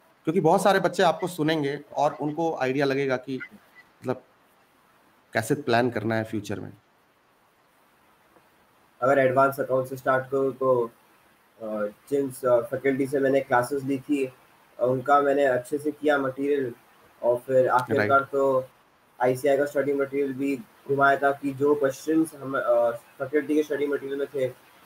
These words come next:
Speaker 2: वो आईसीआई में भी थे।
Speaker 1: किन सर से
Speaker 2: अ,
Speaker 1: किया
Speaker 2: और
Speaker 1: था
Speaker 2: आज
Speaker 1: आपने, अ, advance accounting?
Speaker 2: मैं रवि सोंकिया
Speaker 1: आप हमारे
Speaker 2: सर से
Speaker 1: प्लेटफॉर्म
Speaker 2: किया।
Speaker 1: पे बोल सकते हो, यहाँ कोई कॉम-, कुछ, कोई दिक्कत नहीं है, you can share।
Speaker 2: यस सर, यस सर। अ, रवि सोंकिया सर से लिया था।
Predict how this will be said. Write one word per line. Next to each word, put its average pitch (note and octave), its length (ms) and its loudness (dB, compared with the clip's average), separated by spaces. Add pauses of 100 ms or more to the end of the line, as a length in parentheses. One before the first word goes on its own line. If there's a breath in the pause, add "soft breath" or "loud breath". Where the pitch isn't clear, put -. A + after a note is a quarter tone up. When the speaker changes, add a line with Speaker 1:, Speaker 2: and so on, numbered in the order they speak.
(120)
Speaker 2:
वो B2+ 140 4
आईसीआई C3 420 2
में C3+ 160 0
भी C3+ 100 -2
थे। B2+ 280 -2 (840)
Speaker 1:
किन G#3+ 160 4
सर F3+ 140 2
से B2 160 2
Speaker 2:
अ, - 60 0
Speaker 1:
किया C#3 160 6
Speaker 2:
और B2+ 60 6
Speaker 1:
था B2+ 40 4
Speaker 2:
आज A2 120 6
Speaker 1:
आपने, B2+ 160 -4
अ, A#2 500 -6
advance A#2 320 0
accounting? A#2 380 -6 (1080)
Speaker 2:
मैं D#3 180 6
रवि D#3 240 6
सोंकिया D#3+ 220 2
Speaker 1:
आप G3+ 60 2
हमारे A#3 240 4
Speaker 2:
सर B3 60 4
से B3 60 -2
Speaker 1:
प्लेटफॉर्म A#3 340 4
Speaker 2:
किया। A3+ 120 0
Speaker 1:
पे G3 40 -2
बोल G#3+ 140 4
सकते F#3+ 300 -4
हो, C3 100 -2
यहाँ D3+ 260 -2
कोई F#3 140 -6
कॉम-, D3 360 -8
कुछ, E3+ 220 -12
कोई D#3+ 220 -8
दिक्कत B2 320 -8
नहीं G#2+ 160 -8
है, B1+ 140 -8
you C3+ 140 -8
can D#3+ 140 -6
share। D#3+ 140 -2
Speaker 2:
यस - 120 2
सर, - 380 -12
यस - 60 -2
सर। - 160 -14 (840)
अ, B2 200 -2
रवि E3+ 140 6
सोंकिया E3+ 340 2
सर D#3 220 -2
से C#3+ 140 -8
लिया C3 220 -2
था। C3 160 -10